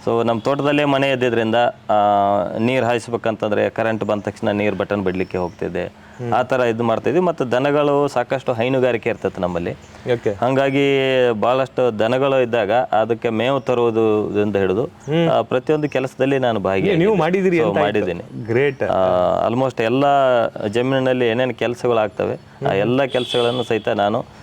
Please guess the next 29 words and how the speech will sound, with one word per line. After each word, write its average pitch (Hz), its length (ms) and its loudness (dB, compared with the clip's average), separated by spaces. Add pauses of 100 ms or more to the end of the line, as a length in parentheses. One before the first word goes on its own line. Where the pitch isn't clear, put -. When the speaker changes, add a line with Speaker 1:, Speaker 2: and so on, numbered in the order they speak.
(300)
Speaker 1:
up 110 240 -4
to 139 160 0
ಟೆಂತ್ 131 480 0
ಪಿ 135 80 0
ಯು 151 100 2
ಸಿ 143 140 -2
ವರೆಗೆ 123 200 0
ಮಾಡಿದ್ದೀನಿ. - 560 -8 (160)
Speaker 2:
ಓಕೆ. 123 480 -2
Speaker 1:
ಆ, 87 300 -4 (100)
ಪಿ 120 80 0
ಯು 135 120 4
ಸಿ 135 220 -2
ಆದ್ಮೇಲೆ 147 600 2
ನಾನು 131 580 0
ಯಾವಾಗ 123 300 2
ಧಾರವಾಡ 110 720 2
Speaker 2:
ಅಗ್ರಿಕಲ್ಚರ್ಗೆ, 120 240 0
Speaker 1:
ಅಗ್ರಿಕಲ್ಚರ್ 117 400 -2
Speaker 2:
ಹಾ. 113 60 0
Speaker 1:
ಯೂನಿವರ್ಸಿಟಿಗೆ 110 400 -2
ಹೋದೆ, 95 280 0
Speaker 2:
ಹ್ಮ್, 135 400 -4
ಹ್ಮ್. 127 340 -6
Speaker 1:
ಆ, 104 300 2
ಅಲ್ಲಿ 135 200 2
ತನಕ 143 260 0
ನಾನು 123 220 0
ಮಾಡಿದ್ದೀನಿ. 104 500 0